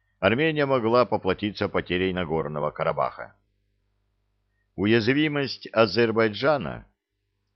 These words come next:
чревата более значительными последствиями для региона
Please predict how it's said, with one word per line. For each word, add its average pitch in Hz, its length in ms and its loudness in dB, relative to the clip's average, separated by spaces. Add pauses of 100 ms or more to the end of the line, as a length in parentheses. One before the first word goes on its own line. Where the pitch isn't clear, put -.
чревата 143 560 4
более 131 540 2
значительными 98 760 -4
последствиями 76 1000 -6
для 90 220 -2
региона 87 560 -2